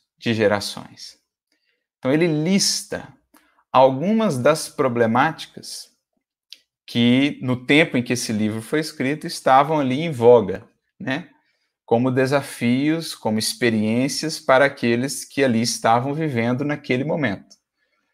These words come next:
Mas quando a gente lê isso aqui, o que, qual é a sensação que nós temos? Que ele está falando absolutamente do nosso tempo.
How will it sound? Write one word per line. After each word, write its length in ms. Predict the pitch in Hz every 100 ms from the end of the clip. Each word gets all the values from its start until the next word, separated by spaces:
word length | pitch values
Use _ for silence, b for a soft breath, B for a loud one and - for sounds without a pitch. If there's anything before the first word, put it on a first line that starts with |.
| _ _
Mas 140 | 143
quando 280 | - 196 240
a 60 | 233
gente 320 | 165 160 -
lê 260 | 123 135 175
isso 240 | 160 -
aqui, 440 | - - 180 127 - _ _ _ _ -
o 80 | 127
que, 420 | - 175 196 151 -
qual 180 | 165 202
é 100 | 180
a 80 | 180
sensação 600 | - 143 - 123 - 135
que 100 | 139
nós 200 | 127 -
temos? 360 | 87 - -
Que 140 | - 120
ele 120 | 127
está 280 | 139 - 131
falando 540 | - 139 107 120 147
absolutamente 1040 | 127 165 - - 151 147 147 117 123 - 180
do 120 | 196
nosso 520 | 131 117 120 - _
tempo. 380 | 202 151 110 _